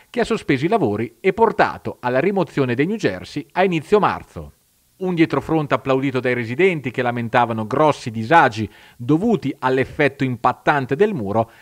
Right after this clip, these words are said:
ma anche da associazioni ambientaliste che sottolineavano i gravi danni all'incolumità degli animali selvatici. Il sindaco Ricci si mostrò invece molto critico per il naufragio di una soluzione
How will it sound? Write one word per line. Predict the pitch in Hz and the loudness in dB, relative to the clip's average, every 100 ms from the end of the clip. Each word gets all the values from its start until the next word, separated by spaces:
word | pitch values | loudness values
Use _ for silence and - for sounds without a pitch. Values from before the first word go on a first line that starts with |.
| _ | _
ma | 120 170 | -2 0
anche | 214 208 | 0 0
da | 214 | 0
associazioni | 202 196 196 - 165 | 0 -2 -2 -2 -2
ambientaliste | 147 151 151 214 160 - - | -2 -2 0 0 -2 -4 -8
che | 117 127 | -6 -4
sottolineavano | - 180 175 190 196 107 107 117 | -4 -2 -2 0 0 0 -2 -6
i | |
gravi | 120 156 139 180 | -2 -2 0 0
danni | 131 92 104 113 | -2 -2 -6 -8
all'incolumità | 127 135 160 165 165 175 190 101 - | -6 -4 -4 -2 0 0 0 -4 -4
degli | 120 135 | -4 -2
animali | 151 160 110 104 | 0 0 -2 -4
selvatici. | - 143 131 87 87 - 80 - _ _ _ - | -4 -2 0 -2 -6 -12 -14 -16 _ _ _ -8
Il | 170 170 156 | 0 0 0
sindaco | 240 220 - 196 | -4 -4 2 2
Ricci | 123 - | 0 -4
si | - 143 | -8 -6
mostrò | 135 139 | -4 -4
invece | 139 139 - | -4 -4 -4
molto | 123 175 220 202 190 | -2 2 2 2 -2
critico | - 131 117 123 | 0 -4 -4 -4
per | 113 | -4
il | 131 | -4
naufragio | 135 135 - 156 135 123 | 0 -2 0 2 2 2
di | 127 | -4
una | 127 | -6
soluzione | 123 139 143 - 196 202 196 | -4 -4 -4 2 2 4 0